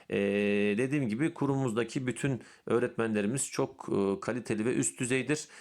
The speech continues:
Belki en tecrübesizi benimdir diyebilirim arkadaşlar. E, ben bunu size haber vermek istedim. Çok soru geldiği için,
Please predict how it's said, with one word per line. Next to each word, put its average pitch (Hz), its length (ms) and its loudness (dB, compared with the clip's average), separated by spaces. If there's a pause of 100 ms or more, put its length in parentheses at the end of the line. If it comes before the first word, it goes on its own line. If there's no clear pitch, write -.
(160)
Belki 120 380 0
en 135 180 -2
tecrübesizi 110 1040 0
benimdir 117 560 0
diyebilirim 113 440 0
arkadaşlar. 127 680 -2 (320)
E, - 140 -2
ben 143 180 -2
bunu 135 120 0
size 127 140 0
haber 127 280 -2
vermek 135 240 -2
istedim. 135 260 -2
Çok 135 220 -4
soru 131 220 0
geldiği 135 340 -2
için, 147 300 -4